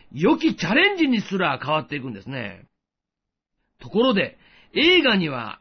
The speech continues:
映画監督がいるように、実は人類歴史にも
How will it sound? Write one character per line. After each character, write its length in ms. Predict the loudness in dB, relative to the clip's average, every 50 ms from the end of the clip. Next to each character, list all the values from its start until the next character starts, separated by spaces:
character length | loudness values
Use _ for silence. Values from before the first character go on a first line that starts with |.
| _
映 300 | -4 -2 0 0 0 2
画 160 | 2 2 0 0
監 320 | -2 -2 -2 0 0 -2
督 220 | -4 -6 -10 -10
が 120 | -12 -10 -10
い 80 | -8
る 80 | -6 -6
よ 100 | -6 -8
う 40 | -8
に、 220 | -10 -12 -12 -14 -16 _ _ _ _ _ _ _ -20 -12 -6
実 320 | -4 -4 -4 -2 -4 -4
は 300 | -4 -4 -4 -6 -8 -10 _ _ _ _ _ -20
人 500 | -18 -14 -6 -2 2 4 4 6 4 4
類 260 | 4 4 4 4 2
歴 260 | 2 2 0 0 -2
史 180 | -4 -2 -2 0
に 80 | 0 0
も 320 | -2 -4 -4 -6 -8 -10